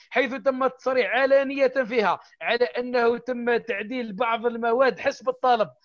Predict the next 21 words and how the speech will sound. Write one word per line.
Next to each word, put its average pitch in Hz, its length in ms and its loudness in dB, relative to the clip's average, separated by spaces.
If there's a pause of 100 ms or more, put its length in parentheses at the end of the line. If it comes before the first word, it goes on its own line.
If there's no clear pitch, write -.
(140)
وهو 262 300 4
ما 254 120 2
قيد 262 440 0
عمل 247 320 0
اللجنة 247 440 -4
في 247 120 -8
مواد 247 360 4
ومواضيع 262 560 2
محددة، 214 520 -4 (260)
حتى 285 360 -2
أنها 277 500 2
وصفت 240 480 0
بعض 214 260 -4
التعديلات 247 720 -2
المطلوبة 277 600 0 (300)
أنها 254 260 4
قد 254 200 0
تغير 262 460 -2
من 254 120 -6
شكل 254 320 -8
النظام، 240 500 0